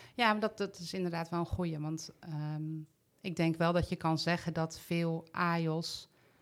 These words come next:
een bepaalde karaktereigenschappen bezitten die veel voorkomen,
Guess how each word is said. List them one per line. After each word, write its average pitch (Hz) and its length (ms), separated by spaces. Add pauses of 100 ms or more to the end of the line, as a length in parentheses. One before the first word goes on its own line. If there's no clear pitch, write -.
(100)
een 170 100
bepaalde 165 680 (640)
karaktereigenschappen 175 920
bezitten 185 440
die 165 340 (300)
veel 185 260
voorkomen, 143 720